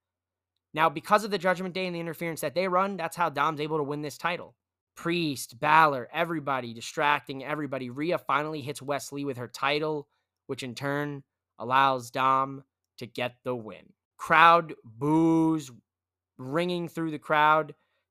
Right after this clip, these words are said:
Mixed reaction on social media I saw. I'm a fan of this. This is a great way to get heel heat. What better way to start Monday Night Raw next week than with the Judgment Day? Everyone with some sort of title.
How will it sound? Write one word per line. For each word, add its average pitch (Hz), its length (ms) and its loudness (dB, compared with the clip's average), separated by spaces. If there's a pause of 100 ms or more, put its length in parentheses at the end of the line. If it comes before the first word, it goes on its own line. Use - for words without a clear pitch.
Mixed 180 440 0
reaction 170 500 2
on 156 180 2
social 151 360 -2
media 151 360 -2
I 147 120 2
saw. 143 480 2 (460)
I'm 165 240 4
a 160 60 0
fan 160 280 0
of 151 80 -4
this. 151 140 -6
This 127 100 -10
is 123 60 -8
a 123 80 -6
great 131 360 0
way 139 160 0
to 135 80 -4
get 123 180 -6
heel 135 220 -4
heat. 131 320 -6 (400)
What 151 360 4
better 160 460 -2
way 156 580 -4 (380)
to 143 120 -10
start 147 520 0
Monday 139 280 -6
Night 147 180 -4
Raw 131 340 2
next 127 360 -8
week 123 260 -8
than 120 120 -8
with 120 120 -8
the 131 80 -6
Judgment 131 640 -2
Day? 101 340 -10
Everyone 190 540 4
with 165 140 -4
some 165 200 0
sort 165 240 2
of 156 100 -2
title. 147 500 2